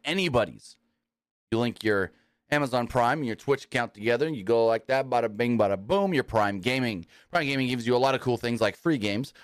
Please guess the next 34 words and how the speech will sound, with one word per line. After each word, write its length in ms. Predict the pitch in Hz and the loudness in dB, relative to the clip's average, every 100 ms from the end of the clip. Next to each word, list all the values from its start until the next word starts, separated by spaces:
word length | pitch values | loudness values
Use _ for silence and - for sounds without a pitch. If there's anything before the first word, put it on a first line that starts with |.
| _ | _
free 100 | 180 | -2
stuff 240 | - 175 - 131 | 0 -2 -2 -4
for 260 | 180 180 | 2 2
games, 400 | 123 107 101 143 - _ | 0 -4 -4 -6 -12 _
and 80 | 131 | 0
they 60 | |
always 140 | 127 113 | 2 0
give 180 | 123 107 | -2 -2
you 100 | 120 | -4
one 360 | 101 151 247 | 0 0 0
free 160 | 185 143 | -2 -2
subscription 580 | 117 - 127 110 120 113 | -4 -4 -4 -2 -4 -4
to 240 | 107 - | -4 -4
any 340 | 160 139 76 _ _ _ | -4 -4 -10 _ _ _
Twitch 240 | 143 135 | -2 -2
channel 360 | - 135 123 120 | -4 -2 -2 -4
you 240 | 110 139 | -2 0
want 160 | 233 147 | 2 2
to 40 | |
subscribe 460 | 110 107 - 107 101 | -2 -10 -2 -2 -2
to 120 | 104 | -8
throughout 260 | - 95 90 | -6 -6 -4
the 60 | |
month, 280 | 117 156 156 _ _ _ _ | -2 -2 -2 _ _ _ _
and 160 | 185 175 | -2 0
I'd 120 | 113 | 0
greatly 300 | 107 95 92 | -4 -4 -6
appreciate 500 | 90 139 - 135 123 | -2 -4 -2 -2 0
it 160 | 123 151 | -2 -4
if 200 | 180 139 | -4 -4
you 120 | 117 | -2
did 220 | 104 104 | 0 0
right 400 | 78 87 87 85 | -2 -2 -2 -4
here, 460 | - 151 147 143 | -8 -2 0 0